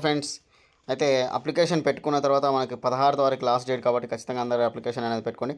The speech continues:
సైన్స్ వాళ్ళు మాత్రం ముఖ్యంగా ఖచ్చితంగా అనేది అప్లికేషన్ అనేది పెట్టుకు-, ఆ, చేయాలి. అదేవిధంగా అప్లికేషన్తో పాటు మనకి by post కూడా చేయాలండి, గుర్తుపెట్టుకోండి. మనకు డాక్యుమెంట్స్ అనేది అప్లికేషన్, ఆన్‌లైన్ అప్లికేషన్ చేసిన తర్వాత దానికి సంబంధించిన డీటెయిల్స్ మొత్తం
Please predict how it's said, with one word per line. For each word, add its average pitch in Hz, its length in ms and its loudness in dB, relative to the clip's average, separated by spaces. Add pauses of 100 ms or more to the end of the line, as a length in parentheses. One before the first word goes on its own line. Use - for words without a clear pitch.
(280)
సైన్స్ 143 280 0
వాళ్ళు 170 200 4
మాత్రం 151 280 2
ముఖ్యంగా 143 360 -2
ఖచ్చితంగా 135 320 -2
అనేది 131 180 0
అప్లికేషన్ 120 420 -2
అనేది 120 300 0 (480)
పెట్టుకు-, 113 360 -12
ఆ, 120 100 4 (500)
చేయాలి. 123 260 2 (300)
అదేవిధంగా 165 400 4
అప్లికేషన్తో 160 540 2
పాటు 147 300 2 (500)
మనకి 143 220 0 (180)
by 139 100 6 (160)
post 185 300 6
కూడా 175 300 4
చేయాలండి, 113 340 2
గుర్తుపెట్టుకోండి. 113 600 -6 (340)
మనకు 131 300 0 (640)
డాక్యుమెంట్స్ 156 520 0
అనేది 147 500 2 (420)
అప్లికేషన్, 151 480 0
ఆన్‌లైన్ 139 340 2
అప్లికేషన్ 135 440 -4
చేసిన 131 200 -2
తర్వాత 135 280 2
దానికి 123 180 -2
సంబంధించిన 131 440 -2
డీటెయిల్స్ 120 300 -2
మొత్తం 127 160 -4